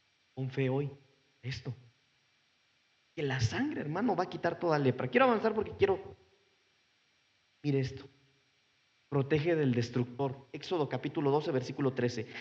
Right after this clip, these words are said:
"Y la sangre os será por señal en las casas donde vosotros estéis, y veré la sangre, y pasaré de vosotros, y no habrá en vosot-, en vosotros plaga de mortandad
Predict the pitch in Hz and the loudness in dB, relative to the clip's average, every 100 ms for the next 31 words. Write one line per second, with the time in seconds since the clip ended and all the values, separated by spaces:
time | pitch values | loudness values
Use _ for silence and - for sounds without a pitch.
0 | - 180 165 151 - 220 277 302 247 175 | -12 4 8 8 8 4 4 4 4 6
1 | 170 180 202 180 170 147 185 185 143 143 | 6 6 4 2 2 4 4 4 2 0
2 | 175 180 165 143 127 123 127 170 170 139 | 0 0 0 2 2 2 0 2 0 0
3 | 123 147 151 - 180 147 156 233 233 240 | -2 0 -2 -4 0 2 4 4 2 0
4 | 170 135 175 - - - 147 - 139 143 | 0 2 0 -2 -16 -10 -6 6 6 6
5 | 143 190 196 147 220 180 180 - 165 151 | 4 4 4 2 0 -2 -2 -4 -4 0
6 | 190 226 240 247 180 151 185 190 - 151 | 0 0 0 2 0 0 -2 -4 -4 -2
7 | 139 180 185 185 - 175 170 160 139 120 | -2 -2 -2 -4 -2 0 2 2 0 -2
8 | 113 123 139 254 - - | -2 -2 2 2 2 -12